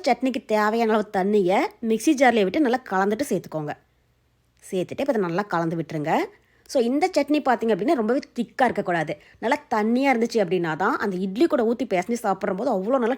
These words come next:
டேஸ்டா இருக்கும். So, இன்னும் கூட கொஞ்சமா தண்ணி சேர்த்துக்கோங்க. So, இந்த சட்னிக்கு வந்து நம்ம தேங்காய், பொட்டுக்கடலை இதெல்லாம் எதுவுமே சேர்க்க வேண்டியதில்லை. இப்ப நம்ம சேர்த்துக்கிற பொருளுடைய அளவுக்கே பார்த்தீங்க அப்படின்னா தாராளமாவே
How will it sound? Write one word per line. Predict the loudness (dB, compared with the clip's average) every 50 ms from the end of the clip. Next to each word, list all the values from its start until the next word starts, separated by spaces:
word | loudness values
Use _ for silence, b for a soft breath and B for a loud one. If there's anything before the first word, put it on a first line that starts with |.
| 0
டேஸ்டா | 0 0 0 0 -2 -2 -2 -2 -2
இருக்கும். | -2 -6 -8 -10 b b b b b b -6 -2
So, | 0 2 2
இன்னும் | 4 2 2 4 2
கூட | 2 2 2
கொஞ்சமா | 0 0 0 0 -2 -2 0 0
தண்ணி | 2 2 2 0 -2
சேர்த்துக்கோங்க. | -4 -8 -8 -10 -10 -8 -6 -6 -8 -8 _ _ _ _ _ _ _ _ _ _ _ _ _ _ _ _ _ _ _ _ _ _ _ _ _ _ _ _ _ _ 0
So, | 2 2 2
இந்த | 2 2 2 2 2
சட்னிக்கு | 0 -2 -2 -4 -2 0 0
வந்து | 0 2 2
நம்ம | 0 -2 0 0
தேங்காய், | 0 2 2 2 2 2 2 0
பொட்டுக்கடலை | -2 -2 -2 0 0 0 2 2 2 2 2
இதெல்லாம் | 2 2 0 0 2
எதுவுமே | 2 2 2 2 0 0 0 -2
சேர்க்க | -2 -2 0 0 0
வேண்டியதில்லை. | 0 0 -2 -2 -2 0 2 2 2 2 0 b b b b b b b -6
இப்ப | 0 2 2 2
நம்ம | 2 -2 -4 -2
சேர்த்துக்கிற | 0 0 0 0 -2 -2 0 0 0 -2 0 0
பொருளுடைய | 2 2 4 4 4 4 4 4 4
அளவுக்கே | 4 2 2 2 0 0 0 2 2
பார்த்தீங்க | 0 0 0 0 -2 -2
அப்படின்னா | -2 -2 -2 -2 -2 -2 -2 -4 -8 _ _ -10 -4 -2
தாராளமாவே | 0 2 2 2 2 4 2 2 2 2 0 0 0 0 0